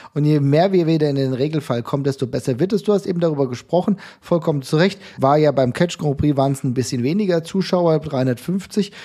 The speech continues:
Stand jetzt sind wir am vierten Oktober,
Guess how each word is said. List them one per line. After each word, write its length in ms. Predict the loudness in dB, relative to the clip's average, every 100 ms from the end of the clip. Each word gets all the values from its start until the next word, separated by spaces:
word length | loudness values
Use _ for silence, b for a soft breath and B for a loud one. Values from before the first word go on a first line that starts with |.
| B -8
Stand 340 | 0 0 2
jetzt 380 | 0 0 -12 -16 -10
sind 220 | -4 0
wir 140 | 2 2
am 100 | 0
vierten 300 | 0 0 0
Oktober, 540 | -2 2 2 4 0